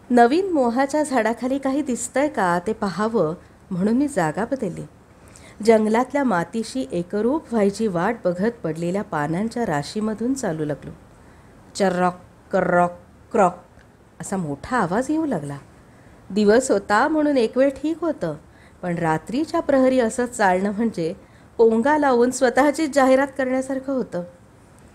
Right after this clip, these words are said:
पानांमधून चालताना कासेरी रंगाच्या सापसुरळ्या सरसरत होत्या. त्या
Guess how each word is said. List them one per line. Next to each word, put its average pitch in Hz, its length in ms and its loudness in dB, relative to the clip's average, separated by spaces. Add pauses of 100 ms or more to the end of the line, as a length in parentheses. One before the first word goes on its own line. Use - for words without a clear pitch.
(180)
पानांमधून 214 680 2
चालताना 180 760 -2
कासेरी 214 600 0
रंगाच्या 196 520 -2
सापसुरळ्या 196 840 -2
सरसरत 185 600 -6
होत्या. 156 260 -12 (580)
त्या - 80 2